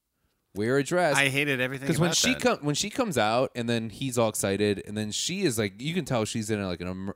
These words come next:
Speaker 1: an emotional tailspin.
Speaker 2: I thought it, the, the most fucked up part was she puts on the dresses and then he says, "I'm gonna put on the veil now," and she, Tasha's straight up like, "I don't know about that."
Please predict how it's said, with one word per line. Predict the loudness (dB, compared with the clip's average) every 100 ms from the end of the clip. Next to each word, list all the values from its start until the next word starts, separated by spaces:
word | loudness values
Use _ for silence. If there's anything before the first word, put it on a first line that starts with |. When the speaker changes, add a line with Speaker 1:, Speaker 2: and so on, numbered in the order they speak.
| -6
Speaker 1:
an | -4
emotional | -2 0 -2 -2 -8
tailspin. | -6 -2 -2 -4 -8 -12 -14 -20 _ _ -6
Speaker 2:
I | -6
thought | -4 -6 -4
it, | -6 -8
the, | -4 -4 -4
the | -4 -2
most | -2 -2
fucked | -4 -4
up | -6
part | -4 -2 -4 -8
was | -8 -8
she | -8 -10
puts | -6 -6 -4
on | -2
the | -4
dresses | -4 -4 -2 -2 -2 -4 -8
and | -8 -6
then | -4 -6 -8 -10
he | -18 -10 -6
says, | -2 -2 -4 -8
"I'm | -10 -6
gonna | -6
put | -6 -4
on | -4
the | -4
veil | -4 -4 -2
now," | 0 0 0 -2 -4
and | -10
she, | -6 -6 -6 -8
Tasha's | -2 0 0 -2
straight | -4 -4 -6
up | -6
like, | -8 -8 _
"I | -12
don't | -10 -6
know | -4 -4
about | -4 -8 -10
that." | -12 -12 -12 -14